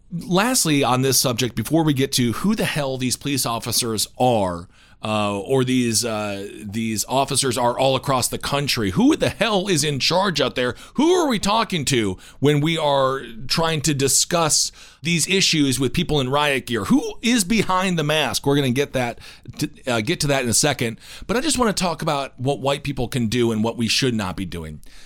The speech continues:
When it comes to the Black Lives Matters movement, the last thing they need is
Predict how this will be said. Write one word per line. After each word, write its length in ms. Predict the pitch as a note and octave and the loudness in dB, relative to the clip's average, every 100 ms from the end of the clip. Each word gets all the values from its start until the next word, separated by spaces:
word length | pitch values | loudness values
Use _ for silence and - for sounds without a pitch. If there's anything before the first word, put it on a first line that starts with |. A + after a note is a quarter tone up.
| - - - - - - - | -20 -20 -20 -20 -20 -20 -4
When 140 | D3 F3 | -2 0
it 100 | - | 0
comes 240 | B3 C4 | 0 2
to 80 | F#3+ | 0
the 80 | C#3 | 0
Black 260 | C#3 C3+ | 0 0
Lives 480 | C3 B2+ A2+ - - | -2 -2 -4 -6 -12
Matters 720 | A#2 G#2+ A2+ A#2+ A2+ G#2+ G2 | -10 -6 -2 0 0 0 0
movement, 680 | G#2+ A2 A2+ G2+ E2 D#2+ - - - - | 2 4 4 2 -4 -8 -12 -18 -20 -6
the 120 | - C#3 | 0 0
last 440 | D3 E3 A3+ - | 2 0 0 0
thing 220 | E3+ D#3+ | 0 0
they 160 | C#3 C#3 | 0 2
need 500 | B2 A2+ A2 G#2+ A2 _ - | 2 2 0 -2 -8 _ -4
is 720 | A#2+ A2+ A2 G#2 G2 - | 0 2 0 0 0 -2